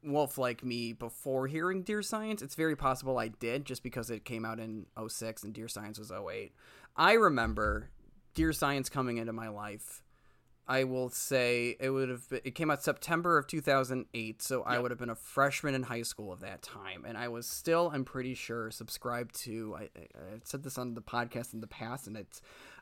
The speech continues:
Speaker 1: a little bit of, it's, it's not a shame, but it, it, it is an interesting, I think, just piece of context. I was subscribed to Rolling Stone magazine. <laughs>
Speaker 2: You always, you
Speaker 1: And
Speaker 2: always
Speaker 1: this is
Speaker 2: are, act weird about Rolling Stone magazine, and I, I don't know
Speaker 1: I don't know.
Speaker 2: why.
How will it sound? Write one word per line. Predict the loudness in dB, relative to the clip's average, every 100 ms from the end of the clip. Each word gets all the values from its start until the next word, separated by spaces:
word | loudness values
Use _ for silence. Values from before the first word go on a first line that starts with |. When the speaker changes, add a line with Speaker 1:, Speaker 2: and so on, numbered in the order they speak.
| 4
Speaker 1:
a |
little | 10 12 10
bit | 8 8
of, | 8 4
it's, | 2 0
it's | -4 2
not | 4
a | 4
shame, | 2 2 4 4 4
but | 2
it, | 2 2
it, | 0
it | 2 4
is | 4 4
an | 0 -2 0
interesting, | -4 -2 -4 -4 -4 -4 -8
I | -10
think, | -10 -10
just | -12 -14 -18 -14
piece | -12 -12
of | -14 -18 -20 _ _ _ _ _ -10
context. | -6 -4 -6 -6
I | -2
was | -2
subscribed | -4 -4 2 2 2
to |
Rolling | 2 4 4
Stone | 6 4 6
magazine. | 2 2 0 0 2 0
<laughs> | 2
Speaker 2:
You | 4 4
always, | 4 6
you | 8
Speaker 1:
And | 8
Speaker 2:
always | 8
Speaker 1:
this | 6 4
is |
Speaker 2:
are, | 4 6
act | 6 4 2
weird | 0 2
about | 4 4 4
Rolling | 4 4 2
Stone | 2 2 4
magazine, | 4 4 0 0 2
and |
I, | 2 2
I | 4 6
don't | 10
know | 12
Speaker 1:
I |
don't | 12 12
know. |
Speaker 2:
why. | 10 8 4 -4